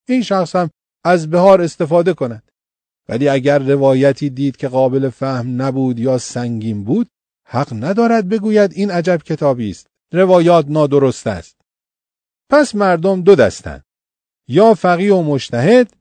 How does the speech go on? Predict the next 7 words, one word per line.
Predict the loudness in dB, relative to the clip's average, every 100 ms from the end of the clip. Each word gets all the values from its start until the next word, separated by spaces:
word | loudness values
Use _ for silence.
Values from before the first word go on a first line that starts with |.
| _
که | -2
می‌تواند | 0 2 2 2 2 0 0
از | -2
احادیث | 0 0 0 0 -4 -4
صحیح | -6 -4 -2 -2 -2
یا | 0 0
متواتر، | 0 0 2 2 2 2 0